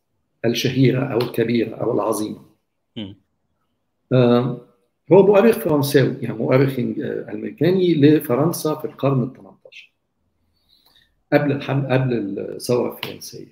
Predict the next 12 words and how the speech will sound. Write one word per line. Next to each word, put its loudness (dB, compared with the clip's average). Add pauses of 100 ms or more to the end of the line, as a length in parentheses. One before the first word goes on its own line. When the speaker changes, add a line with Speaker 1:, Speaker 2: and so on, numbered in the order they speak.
(320)
Speaker 1:
فبيتكلم -2
على 0 (1200)
طوائف 4
الحرف -12 (1600)
في -4
باريس -8 (320)
والصبية 2 (440)
في 0
طوائف 0
الحرف -12 (260)
دي -14
هي. -16